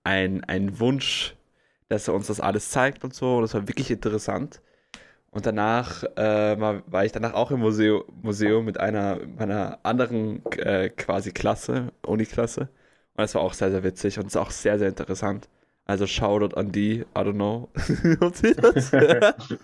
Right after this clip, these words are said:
Speaker 2: So,
Speaker 1: Aber
Speaker 2: Benni,
Speaker 1: egal.
Speaker 2: ich hab jetzt eine Frage.
Speaker 1: Mhm.
Speaker 2: Tic-Tacs, okay? Ui, das
Speaker 1: Das
Speaker 2: hat
Speaker 1: nicht, aber
Speaker 2: voll
Speaker 1: gut.
Speaker 2: übersteuert. I'm sorry, das war ein bisschen laut.
Speaker 1: P-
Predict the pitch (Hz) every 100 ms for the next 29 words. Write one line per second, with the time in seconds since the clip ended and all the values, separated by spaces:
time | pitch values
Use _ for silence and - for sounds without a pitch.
0 | _ - 415 427 403 359 302 233 226 170
1 | 160 156 127 131 156 156 156 143 127 -
2 | 101 98 80 - - - - - - _
3 | _ _ _ _ _ _ _ - 139 180
4 | - - - - - - 117 202 - _
5 | - - - - - - - - - -
6 | - - - - - - - - - _
7 | _ _ 165 147 - 117 117 147 120 117
8 | 110 107 - 98 95 95 107 107 - 95
9 | 98 104 110 98 - 101 92 92 - 147